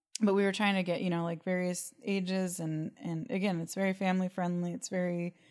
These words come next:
um, affordable entertainment.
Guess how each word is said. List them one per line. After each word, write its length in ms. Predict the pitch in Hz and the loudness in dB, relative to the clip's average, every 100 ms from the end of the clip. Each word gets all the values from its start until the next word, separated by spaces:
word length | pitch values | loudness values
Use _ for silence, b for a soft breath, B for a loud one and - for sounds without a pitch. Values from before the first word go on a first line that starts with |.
| b b - | b b -6
um, 440 | 165 165 160 165 - | -2 0 0 -2 -4
affordable 760 | 180 202 196 190 190 190 - | 0 2 4 4 2 2 2
entertainment. 760 | 196 190 185 196 185 180 - | 2 2 0 0 2 2 0